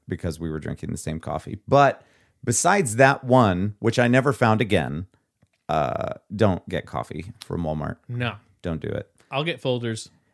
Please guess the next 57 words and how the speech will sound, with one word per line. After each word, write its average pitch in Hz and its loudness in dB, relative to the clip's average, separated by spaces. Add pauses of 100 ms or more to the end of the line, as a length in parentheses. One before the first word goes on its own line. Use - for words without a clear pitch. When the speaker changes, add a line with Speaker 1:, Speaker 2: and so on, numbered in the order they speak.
Speaker 2:
You - -20
know, 139 10
Speaker 1:
Actually, 208 4
Speaker 2:
I'll 131 2
Speaker 1:
the, 127 -4
Speaker 2:
stick 139 6
with 117 -6
that. 120 -2
Speaker 1:
the 131 8
most 135 6
Speaker 2:
No. 175 2
Speaker 1:
recent 156 2
one 131 6
that 117 6
I 113 8
ran 110 4
out 107 6
of, 87 2
I 107 -2
got 101 4
from 95 2
Morning 104 2
Bell 85 0 (140)
on 101 0
Speaker 2:
Yes. 90 0
Speaker 1:
Main 92 0
Street 107 -4
in 113 -2
Ames. 90 -2
Speaker 2:
That's 110 -16
great. 113 -10
Speaker 1:
And 101 0
I 101 6
don't 104 2
know 110 4
how 110 4
much 107 0
it 120 0
was, 92 0
but 95 -4
it 92 2
was 87 -4
a 82 0
tree 113 0
house 117 2
something 123 -2
or 123 4
other, 135 2 (440)
and 92 -4
it 110 2
was, 110 -4
it 113 -6
was 104 -4
a 107 -8
good 101 0
flavor. 101 -2
Speaker 2:
Ah. 101 -16